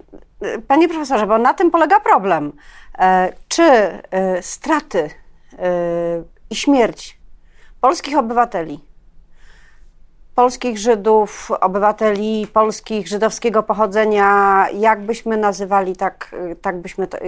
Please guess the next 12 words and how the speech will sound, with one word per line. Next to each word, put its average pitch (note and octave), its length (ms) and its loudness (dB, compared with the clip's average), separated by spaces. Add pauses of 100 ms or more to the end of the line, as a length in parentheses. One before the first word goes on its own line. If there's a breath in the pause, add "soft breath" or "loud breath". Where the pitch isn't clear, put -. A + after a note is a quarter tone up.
(160)
ich - 200 -10
nazywali, G#3+ 800 0 (520)
najlepiej F#3 440 -6
tak F#3 160 -8
jak F#3 140 -8
powiedziałam, F3+ 400 0
tak F3+ 200 -8
jakby F3+ 240 -6
sami F#3+ 280 0
chcieli, E3 400 -4 (480 loud breath)
ale, F#3+ 640 4
e, G3 380 4